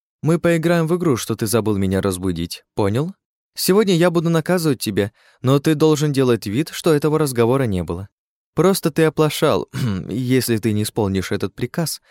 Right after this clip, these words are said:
Клянусь светочем, я призову Асмодея помочь наказать тебя.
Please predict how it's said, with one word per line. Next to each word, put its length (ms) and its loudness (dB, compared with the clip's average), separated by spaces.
Клянусь 420 4
светочем, 600 0
я 220 4
призову 400 2
Асмодея 540 2
помочь 420 0
наказать 480 0
тебя. 320 -10